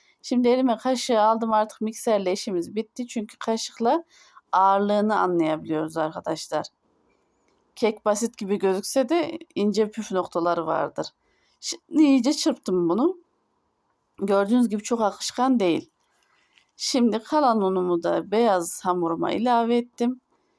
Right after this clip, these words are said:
Şimdi onu da çırpıyorum. Sonra gene kaşıkla devam edeceğim. Çünkü cıvıktı şimdi. Gördüğünüz gibi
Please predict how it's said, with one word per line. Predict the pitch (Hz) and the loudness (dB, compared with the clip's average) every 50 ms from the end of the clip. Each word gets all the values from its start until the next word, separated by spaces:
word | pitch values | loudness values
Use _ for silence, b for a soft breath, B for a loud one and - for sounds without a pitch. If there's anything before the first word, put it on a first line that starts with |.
| _ _ _ | _ _ _
Şimdi | - - - 277 262 226 | -10 -2 2 2 4 4
onu | 208 220 233 208 | 4 2 2 2
da | 180 | 0
çırpıyorum. | 175 - - - 240 233 - - - 247 247 220 220 254 254 247 _ _ _ _ _ _ _ _ _ _ _ _ _ _ _ _ _ _ _ _ _ _ _ _ _ _ _ _ _ _ _ _ _ _ _ _ _ | 0 -2 -4 -4 -4 -4 -4 -4 -2 0 0 0 0 -2 -4 -6 _ _ _ _ _ _ _ _ _ _ _ _ _ _ _ _ _ _ _ _ _ _ _ _ _ _ _ _ _ _ _ _ _ _ _ _ _
Sonra | - - - - 226 233 240 226 | -12 -8 -2 0 0 2 2 0
gene | 202 196 202 196 214 240 254 240 240 | 0 -2 -2 0 0 0 0 0 -2
kaşıkla | - 247 226 226 - - - 190 175 170 | -2 -2 -2 -2 -4 -6 -2 -2 -2 0
devam | 170 165 160 160 160 160 160 | 0 0 0 0 0 -2 -2
edeceğim. | 160 160 - - - - 220 262 277 - _ _ _ _ | -4 -4 -6 -6 -4 -2 0 0 -2 -4 _ _ _ _
Çünkü | - - - 190 180 - - - - - - | -16 -10 -10 -10 -10 -10 -14 -18 -18 -14 -8
cıvıktı | - 202 190 180 180 - - 160 | -4 -2 -2 -2 -4 -6 -10 -10
şimdi. | 156 - - 165 170 185 240 294 294 - b b b b b b b _ - | -10 -6 -4 -4 -2 -2 -2 -4 -4 -6 b b b b b b b _ 0
Gördüğünüz | 226 226 208 180 165 165 165 160 160 156 165 - | 0 2 2 0 0 0 0 0 0 -2 -4 -6
gibi | - 185 190 254 269 269 | -6 -4 -2 -2 -4 -4